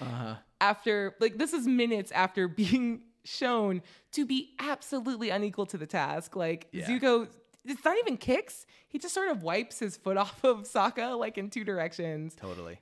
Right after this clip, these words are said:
Speaker 2: Showing that, like, the thing that, uh, was alluded to in the pilot is that, like, he is a little boy, like, playing at being, uh, the protector of the tribe and a warrior in his own right.
Speaker 1: Yeah.
Speaker 2: So, uh, I, I get where uh, that sort of motivation for him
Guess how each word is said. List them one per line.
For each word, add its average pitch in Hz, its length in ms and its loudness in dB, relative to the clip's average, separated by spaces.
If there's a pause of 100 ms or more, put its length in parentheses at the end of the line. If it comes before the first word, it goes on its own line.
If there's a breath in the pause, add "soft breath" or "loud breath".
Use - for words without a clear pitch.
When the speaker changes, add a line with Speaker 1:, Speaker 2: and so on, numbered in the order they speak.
(100)
Speaker 2:
Showing 202 540 2
that, 160 160 0
like, 131 260 -4 (720)
the 220 80 2
thing 277 260 -2
that, 240 260 0
uh, 175 400 0 (260)
was 180 240 0
alluded 165 380 -2
to 151 160 -2
in 143 80 -4
the 135 80 -8
pilot 127 420 -6
is 147 160 -6
that, 147 220 -6
like, 135 160 -8
he 151 180 -6
is 151 160 -4
a 127 60 -8
little 135 200 -8
boy, 123 380 -4
like, 123 260 -10
playing 135 440 -6
at 123 280 -12
being, 123 480 -10 (120)
uh, 127 200 -8
the 151 100 -8
protector 151 480 -6
of 135 100 -8
the 139 80 -8
tribe 131 520 -4
and 135 160 -8
a 143 60 -6
warrior 135 420 -4
in 127 80 -6
his 127 120 -10
own 123 180 -8
right. 123 400 -8
Speaker 1:
Yeah. 80 80 -18 (240 loud breath)
Speaker 2:
So, 196 280 0
uh, 143 280 -2 (100)
I, 156 180 -4 (300)
I 175 100 0
get 226 540 -4
where 214 800 -4 (500)
uh, 202 260 -4
that 196 260 -4
sort 202 140 -2
of 196 80 -4
motivation 190 480 -2
for 196 100 -10
him 170 520 -6